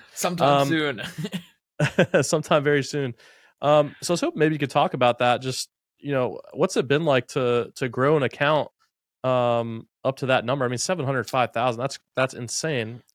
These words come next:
Speaker 2: Was it all from the Ukraine stuff that you've been posting?
Speaker 1: Um, no, so actually,
Speaker 2: Yeah.
Speaker 1: uh, before the war started, I probably had eighty, nah,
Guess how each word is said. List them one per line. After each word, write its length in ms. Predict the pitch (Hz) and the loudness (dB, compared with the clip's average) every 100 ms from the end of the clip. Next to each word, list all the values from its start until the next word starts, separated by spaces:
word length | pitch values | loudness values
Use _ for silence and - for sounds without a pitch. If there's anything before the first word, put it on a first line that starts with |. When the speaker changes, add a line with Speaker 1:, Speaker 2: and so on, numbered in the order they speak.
| - | -4
Speaker 2:
Was 140 | 139 | -2
it 80 | 151 | 0
all 280 | 123 147 151 | 4 6 6
from 220 | 160 147 | 2 0
the 120 | 139 | 0
Ukraine 480 | 127 120 - 139 156 | 0 -2 -2 -2 -2
stuff 240 | 156 156 156 | -4 -4 -4
that 120 | 147 | -6
you've 100 | 156 | -8
been 100 | 160 | -6
posting? 460 | 160 165 - 170 - _ _ _ _ _ _ _ _ _ - | -4 -4 -6 -10 -14 _ _ _ _ _ _ _ _ _ -4
Speaker 1:
Um, 260 | 170 180 - | 0 0 2
no, 180 | 170 247 | 2 2
so 220 | 190 156 | 2 -2
actually, 720 | 123 214 - 254 208 143 - _ | -2 -4 -6 -4 0 -2 -4 _
Speaker 2:
Yeah. 60 | 139 | 0
Speaker 1:
uh, 260 | 151 123 131 | 4 4 2
before 840 | 139 - 170 196 220 220 202 - _ | -12 -10 -2 2 2 2 0 -2 _
the 160 | 147 147 | -10 -8
war 340 | 131 123 127 | -6 -4 -4
started, 500 | 123 - 117 117 104 - | -4 -2 -2 0 -4 -6
I 100 | 113 - | -8 -8
probably 720 | - - 127 139 165 165 165 | -20 -2 2 2 0 -4 -4
had 560 | 151 135 123 123 117 127 _ _ _ _ - | -4 -6 -2 -2 -2 -6 _ _ _ _ -12
eighty, 520 | 123 127 127 143 143 | -8 -8 -10 -16 -14
nah, 380 | 190 226 220 214 | -10 -8 -4 -4